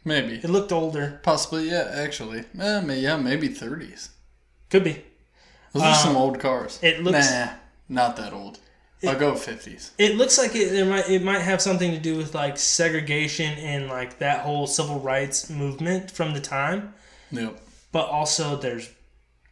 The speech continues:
Speaker 2: ghosts and monsters in the woods.
Speaker 1: Yeah.
Speaker 2: I don't know what to think. I, I think it looks really good. Looks well put together.
Speaker 1: From what we saw, yes.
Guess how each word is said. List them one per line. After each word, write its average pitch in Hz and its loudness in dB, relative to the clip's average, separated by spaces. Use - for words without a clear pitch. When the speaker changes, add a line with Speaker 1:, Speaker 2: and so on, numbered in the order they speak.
Speaker 2:
ghosts - -4
and 120 -10
monsters 285 -8
in 302 -12
the 311 -10
woods. 349 -6
Speaker 1:
Yeah. 113 -4
Speaker 2:
I 160 12
don't 202 8
know 160 2
what 156 0
to - -10
think. 165 0
I, 156 8
I 156 2
think 247 2
it 147 0
looks 156 -4
really 147 -2
good. 156 0
Looks - -4
well 143 -4
put 139 -10
together. 123 -8
Speaker 1:
From 135 -4
what 127 0
we 151 0
saw, 120 2
yes. 107 -6